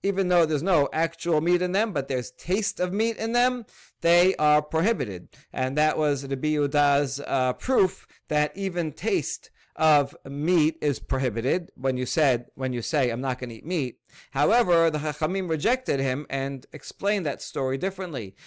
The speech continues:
"Amru lo ematai bizman she'amar basar ze alai, shano demin hadavar mitarev be'acher,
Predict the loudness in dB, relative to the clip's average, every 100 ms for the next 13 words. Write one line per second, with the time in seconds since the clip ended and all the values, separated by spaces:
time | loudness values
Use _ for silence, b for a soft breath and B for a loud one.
0 | B -8 -6 -2 2 2 2 0 0 -2
1 | -2 -2 -2 -4 -6 -6 -6 -4 -2 0
2 | 0 0 -2 0 2 2 0 -2 -2 2
3 | 4 4 2 0 0 0 0 2 0 -2
4 | B -8 -2 0 0 -2 -2 -2 -2 0
5 | 0 0 0 0 0 -2 -2 0 2 2
6 | -2